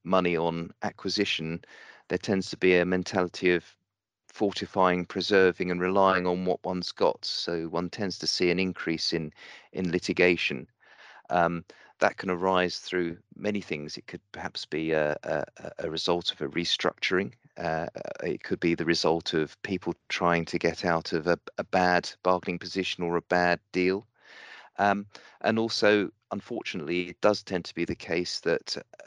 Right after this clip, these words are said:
a perceived easy win for a business is simply to copy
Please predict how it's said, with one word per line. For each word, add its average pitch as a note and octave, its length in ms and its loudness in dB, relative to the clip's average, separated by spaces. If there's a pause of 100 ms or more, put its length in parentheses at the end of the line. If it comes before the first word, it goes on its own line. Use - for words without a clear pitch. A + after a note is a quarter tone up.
(320)
a F2 80 -12
perceived F#2+ 680 -4
easy G2+ 380 -2
win G2+ 280 4
for F2 180 -2
a D#2+ 40 -2
business D#2+ 460 -2
is F2 140 0
simply - 480 -4
to - 140 -6
copy E2+ 560 -2